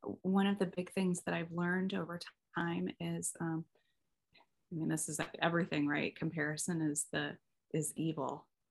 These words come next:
evil, evil, evil. Um, because, you know, Mike's parents and, and I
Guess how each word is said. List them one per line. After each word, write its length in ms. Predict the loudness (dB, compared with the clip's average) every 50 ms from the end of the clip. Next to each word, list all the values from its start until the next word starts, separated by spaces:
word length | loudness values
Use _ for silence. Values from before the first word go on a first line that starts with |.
| _ _ -2
evil, 320 | 0 2 2 4 4 4 4
evil, 300 | 6 4 4 4 2 2 2
evil. 440 | 2 2 2 2 0 0 -2 -4 _ _ -10 -10 -8 -8 -10 -16 -20 _ _ _ 2
Um, 420 | 6 6 8 8 6 6 4 0 -2 _ _ _ _ 4
because, 420 | 4 6 6 6 4 4 4 2 -2 -8 _
you 100 | -2 0
know, 280 | 2 2 2 2 0 -2 -2
Mike's 340 | 0 2 2 2 2 0 -2 -4 0
parents 360 | 0 2 2 2 0 0 0
and, 220 | 0 0 0 -2 -4 -4 -4
and 180 | -2 0 2
I 280 | 2 0 0 -2 -4